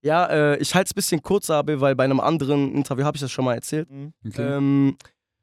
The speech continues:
Speaker 1: wie war das? Das war so, äh, Serro, der Demgi hatte mich schon gepumpt gehabt. Es gab einen Song damals, das war der erste, den du jetzt gerade meintest, Narben. Dann gab es Narben eins, Narben zwei, Narben drei Verlangen.
Speaker 2: Ja, ja.
Speaker 1: Und, ähm,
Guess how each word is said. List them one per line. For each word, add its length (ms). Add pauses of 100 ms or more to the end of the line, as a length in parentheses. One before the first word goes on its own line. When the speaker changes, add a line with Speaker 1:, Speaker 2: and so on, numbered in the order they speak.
(1080)
Speaker 1:
wie 180
war 160
das? 300
Das 220
war 120
so, 400
äh, 400
Serro, 600 (300)
der 160
Demgi 420
hatte 280
mich 140
schon 380
gepumpt 380
gehabt. 220
Es 100
gab 160
einen 120
Song 200
damals, 300
das 160
war 60
der 120
erste, 300
den 100
du 60
jetzt 120
gerade 180
meintest, 320
Narben. 380
Dann 100
gab 140
es 80
Narben 220
eins, 240
Narben 240
zwei, 240
Narben 200
drei 200
Verlangen. 300
Speaker 2:
Ja, 280
ja. 60 (240)
Speaker 1:
Und, 400
ähm, 580